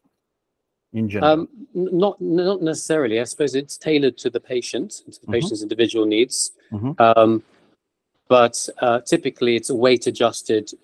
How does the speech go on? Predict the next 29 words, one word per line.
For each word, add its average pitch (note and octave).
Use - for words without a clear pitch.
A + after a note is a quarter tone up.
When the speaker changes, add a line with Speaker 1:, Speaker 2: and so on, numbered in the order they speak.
Speaker 2:
low A2
molecular G#2+
weighted G2
heparin, A2+
uh, A2
Speaker 1:
Mm-hmm. G#2
Speaker 2:
with A2
a G#2+
peri-, A#2+
period A2+
where G#2+
it's, -
it's -
stopped, -
or A2+
if, A2
or A2+
for -
instance, A2+
some A#2+
patients A2
in A2
the A2
perioperative A2+
period G#2+
Speaker 1:
So D#3+
Speaker 2:
would -
be D#3+
Speaker 1:
imagine D3